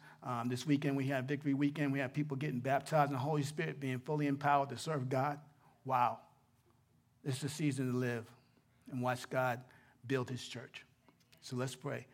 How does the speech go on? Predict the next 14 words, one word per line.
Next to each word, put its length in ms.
Heavenly 240
Father, 300
we 100
thank 280
you 60
this 160
morning. 320
We 180
ask, 240
God, 280
that 240
you 80
continue 640
your 480